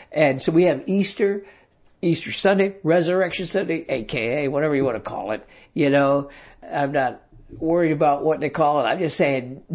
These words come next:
you celebrate the Lord and his power. Oh my goodness. Well, that's Sunday, April seventeenth, this Sunday. Now,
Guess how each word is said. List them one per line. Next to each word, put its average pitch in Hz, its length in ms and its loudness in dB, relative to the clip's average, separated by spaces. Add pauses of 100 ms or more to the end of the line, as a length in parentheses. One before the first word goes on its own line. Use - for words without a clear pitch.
(140)
you 196 140 -2
celebrate 208 520 2
the - 60 -6
Lord 175 480 2
and 139 120 0
his 170 320 4
power. 165 580 0 (400)
Oh 156 320 4
my 120 140 -2
goodness. 120 360 -4
Well, 165 180 0
that's 180 280 0
Sunday, 139 540 2
April 160 320 -2
seventeenth, 170 640 -2
this 202 260 4
Sunday. 120 480 -4 (460)
Now, - 260 -6